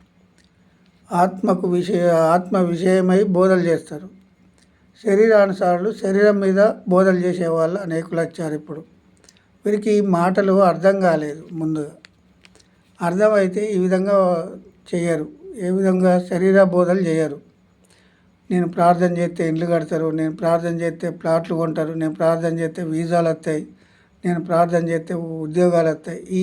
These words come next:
ఎక్కడ లేవు బైబిల్లో. లేని వాటినో ముందు పెట్టిండు బోధకులు,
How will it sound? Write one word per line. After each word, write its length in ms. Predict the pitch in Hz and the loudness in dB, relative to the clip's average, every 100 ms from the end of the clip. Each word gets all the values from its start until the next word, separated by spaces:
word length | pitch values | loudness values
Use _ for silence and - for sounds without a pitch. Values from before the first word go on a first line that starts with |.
| 190 | 0
ఎక్కడ 280 | 190 202 214 208 | 0 0 0 0
లేవు 200 | 185 190 180 | 0 -2 -4
బైబిల్లో. 520 | 170 165 170 156 151 - _ _ _ _ _ _ _ _ 196 | -4 -4 -6 -10 -12 -20 _ _ _ _ _ _ _ _ 2
లేని 280 | 196 220 220 | 4 4 4
వాటినో 320 | 208 202 220 226 202 | 4 2 -2 -2 -2
ముందు 180 | 196 202 | -2 0
పెట్టిండు 360 | 180 185 160 151 233 180 | -2 -4 -8 -10 -12 -4
బోధకులు, 460 | 165 165 - 147 | -2 -2 -4 -12